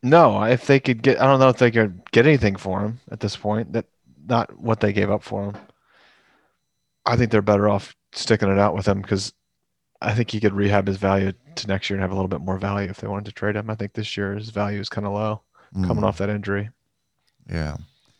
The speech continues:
Speaker 2: I was watching that Steve Nash documentary last night, and it, it was the whole thing where Cuban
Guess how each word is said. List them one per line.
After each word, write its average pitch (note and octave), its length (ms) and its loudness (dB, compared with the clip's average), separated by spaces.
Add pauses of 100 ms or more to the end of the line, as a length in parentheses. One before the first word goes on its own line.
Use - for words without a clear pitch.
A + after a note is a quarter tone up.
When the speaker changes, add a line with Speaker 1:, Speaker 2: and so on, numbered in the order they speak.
(500)
Speaker 2:
I F#2+ 80 0
was G2+ 160 2
watching G#2 340 2
that F2+ 200 0
Steve G2+ 420 -2
Nash F2 320 0
documentary E2+ 640 -2
last D#2+ 300 -2
night, F2 360 -2
and F2 300 0 (400)
it, F#2 60 -6
it - 20 -2
was F2 280 0 (480)
the F2+ 100 -2
whole G2+ 180 4
thing G#2+ 280 2
where F2+ 140 2
Cuban F#2+ 920 2